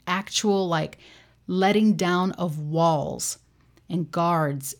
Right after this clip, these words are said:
and fences around your heart. It not only involves a change in your mind, but also in your heart.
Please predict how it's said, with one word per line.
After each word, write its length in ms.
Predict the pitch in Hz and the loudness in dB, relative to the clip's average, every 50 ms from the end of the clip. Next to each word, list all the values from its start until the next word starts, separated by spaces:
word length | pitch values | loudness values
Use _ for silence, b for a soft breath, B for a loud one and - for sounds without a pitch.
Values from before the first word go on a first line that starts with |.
| _ - | _ -6
and 220 | 170 165 165 160 | -2 -2 -2 -2
fences 720 | - - - - 185 185 185 180 - - 156 151 143 147 - - | -4 -6 -2 0 2 2 2 0 0 -2 -2 -2 -2 -4 -4 -4
around 480 | 185 170 165 165 156 156 156 156 156 156 | -2 0 2 2 2 2 2 2 0 0
your 200 | 156 151 147 139 | 0 -2 -2 -4
heart. 480 | - - 160 151 147 - - - - b b b b b b b b - | -4 -4 -4 -4 -4 -6 -8 -14 -16 b b b b b b b b -2
It 160 | 190 196 196 | 0 2 2
not 260 | 196 190 208 - - | 4 2 2 2 2
only 500 | 220 226 226 220 220 214 208 202 - b b b b - | 4 4 4 4 4 4 4 2 0 b b b b -18
involves 580 | - - 226 196 185 165 196 190 196 190 175 - | -6 0 2 4 4 4 4 4 4 2 0 0
a 100 | - 180 | -2 -2
change 600 | - - - - - 202 196 208 214 220 214 - | 0 0 -2 0 0 2 4 6 6 4 4 2
in 160 | - 180 175 | 0 0 2
your 100 | 170 165 | 2 2
mind, 680 | 160 160 160 156 156 170 185 208 226 240 247 247 B B B B B B B B 175 - | 4 4 4 4 4 4 4 4 4 4 4 2 B B B B B B B B -4 -2
but 220 | - 185 190 - _ _ | 0 0 0 -4 _ _
also 600 | 202 180 190 220 233 - - - 185 175 175 - - | 0 2 2 2 2 0 0 0 0 0 0 -2 -2
in 240 | 190 185 180 175 170 | -2 0 0 0 0
your 180 | 165 160 151 | 0 0 -2
heart. 540 | 139 - - 175 165 - - - - - - | -4 -4 -2 -2 0 0 -2 -4 -10 -12 -12